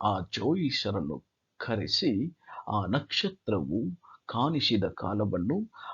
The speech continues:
ಅವರ ಕಡೆಯಿಂದ ಚೆನ್ನಾಗಿ ತಿಳ್ಕೊಂಡು, "ನೀವು ಹೋಗಿ ಆ ಕೂಸಿನ ವಿಷಯದಲ್ಲಿ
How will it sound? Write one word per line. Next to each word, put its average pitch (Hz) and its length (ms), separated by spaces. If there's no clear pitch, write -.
ಅವರ 113 260
ಕಡೆಯಿಂದ 123 480
ಚೆನ್ನಾಗಿ 127 720
ತಿಳ್ಕೊಂಡು, 92 800
"ನೀವು 101 640
ಹೋಗಿ 113 640
ಆ 98 180
ಕೂಸಿನ 117 560
ವಿಷಯದಲ್ಲಿ 104 800